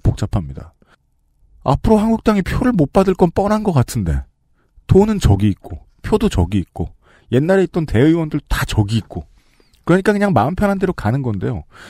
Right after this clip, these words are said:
어, 따라서 아직까지 시한부가 바뀌지 않았고, 예, 그렇습니다. 오세훈의 탈당과 자유한국당 복당은 그런 의미를 정말 많이 가지고 있었습니다. 새로운 실험을 해달라고 원하는 사람들이 많았는데 그걸 할 여력이 없다, 아무도.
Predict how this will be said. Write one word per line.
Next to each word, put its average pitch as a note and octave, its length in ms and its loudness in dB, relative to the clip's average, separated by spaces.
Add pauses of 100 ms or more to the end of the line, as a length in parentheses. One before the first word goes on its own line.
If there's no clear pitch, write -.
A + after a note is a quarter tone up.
(220)
어, C3+ 260 -4
따라서 F#3+ 440 0
아직까지 E3 440 0
시한부가 A3 500 0
바뀌지 C#3 380 0
않았고, E2+ 460 -4 (400)
예, A#2 260 0 (100)
그렇습니다. F#2+ 580 -4 (520)
오세훈의 F#3+ 800 0
탈당과 D#3 1040 2
자유한국당 C3 560 0
복당은 A#2 480 -2
그런 C3 260 -2
의미를 G2+ 240 -2
정말 A2+ 340 0
많이 E2 200 -2
가지고 C#2 320 -10
있었습니다. - 540 -18 (500)
새로운 G#3 380 2
실험을 G3 360 2
해달라고 F#3 440 2
원하는 C#3+ 280 0
사람들이 C#3+ 400 -2
많았는데 G#2 680 -2
그걸 C#3 320 0
할 C3 300 -2
여력이 C3+ 440 2
없다, G2 380 0
아무도. D#2 340 -6